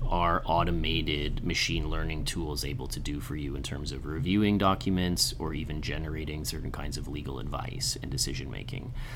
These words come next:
Law firms are, I'm not speaking out of school here, way behind other professional service industries in taking this on for a whole bunch of reasons. That has been a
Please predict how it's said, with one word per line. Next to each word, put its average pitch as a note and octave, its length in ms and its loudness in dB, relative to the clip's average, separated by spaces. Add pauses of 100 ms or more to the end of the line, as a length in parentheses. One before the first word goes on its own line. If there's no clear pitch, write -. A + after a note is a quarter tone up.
(200)
Law E2+ 180 6
firms D#2 380 0
are, C#2+ 560 -2 (300)
I'm E2 180 2
not C#2+ 240 4
speaking D#2 380 0
out C#2+ 80 0
of C#2 80 -2
school C#2 260 0
here, C2 280 -2
way E2+ 380 4
behind D2+ 680 0
other D2 300 -2
professional D2 460 -4
service C#2+ 300 -2
industries D2 600 -4
in C#2+ 80 -6
taking D2 320 -4
this D2 180 0
on C3 300 6
for D#2 220 -4 (440)
a F2+ 40 -4
whole F2 100 0
bunch D#2 180 -2
of F2+ 60 -2
reasons. B2 340 10 (840)
That F#2+ 280 10
has F2+ 100 6
been E2 200 2
a D#2 340 0